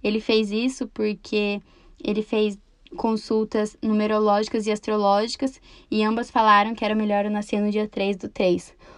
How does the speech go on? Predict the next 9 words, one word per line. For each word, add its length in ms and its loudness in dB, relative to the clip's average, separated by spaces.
O 80 0
meu 200 2
nome 400 6
também 440 2
foi 200 -4
feita 360 -2
uma 140 4
consulta 460 -2
numerológica. 960 2